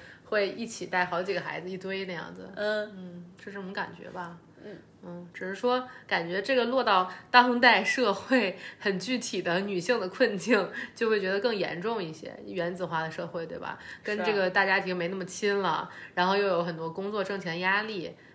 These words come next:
Speaker 1: 很多时候你也没有什么繁殖欲望，我觉得没有繁殖欲望也挺好的，就这样。有繁殖欲望的话，我觉得还是要权衡你身边的支持网络够不够，而很多时候我觉得这个支持网络是不必拘泥于性缘关系，不必一定要依赖这一位，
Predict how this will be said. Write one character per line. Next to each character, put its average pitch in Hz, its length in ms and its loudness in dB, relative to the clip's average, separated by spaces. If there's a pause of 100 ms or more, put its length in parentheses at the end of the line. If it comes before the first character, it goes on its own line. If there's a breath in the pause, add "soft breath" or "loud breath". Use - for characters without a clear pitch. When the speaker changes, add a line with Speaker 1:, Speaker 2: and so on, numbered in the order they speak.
(100)
Speaker 1:
很 180 60 -10
多 214 100 -2
时 254 80 2
候 285 80 4
你 262 100 0
也 269 120 2
没 180 100 0
有 247 140 2
什 - 120 -10
么 196 80 -6
繁 196 240 -2
殖 240 200 0
欲 262 120 -4
望， - 280 -6
我 185 80 -8
觉 214 120 2
得 254 60 4
没 247 80 2
有 269 100 6
繁 196 200 2
殖 254 100 -2
欲 269 60 0
望 247 100 2
也 175 80 0
挺 175 180 -10
好 202 320 -8
的， - 60 -14
就 196 140 -10
这 220 100 -6
样。 208 260 -4 (280 loud breath)
有 196 180 6
繁 190 220 6
殖 269 100 0
欲 285 80 2
望 254 120 6
的 226 40 -2
话， 214 160 4
我 165 100 -2
觉 180 140 -10
得 220 100 -2
还 185 140 -4
是 - 140 -4
要 214 80 0
权 196 340 -6
衡 170 240 -6
你 - 20 -6
身 180 140 -10
边 196 100 -6
的 208 120 -4
支 214 100 -10
持 - 100 -10
网 190 160 -2
络 160 80 -4
够 262 200 2
不 208 80 -8
够， 269 260 0 (220 loud breath)
而 214 120 4
很 240 120 0
多 202 100 -2
时 220 80 -2
候 247 80 2
我 185 100 0
觉 160 120 -6
得 185 60 -2
这 202 60 -6
个 208 60 -2
支 214 100 -6
持 233 80 -8
网 165 160 -2
络 196 140 -2
是 190 160 -4 (300 loud breath)
不 180 180 -4
必 247 260 0
拘 214 240 -8
泥 190 220 -2
于 180 100 -4
性 185 220 -4
缘 160 220 -4
关 160 180 -4
系， 185 320 -12
不 196 100 -6
必 240 160 -4
一 202 120 -8
定 226 100 -6
要 208 140 0
依 202 160 -2
赖 190 280 0 (240 loud breath)
这 247 140 0
一 170 60 0
位， 165 320 -4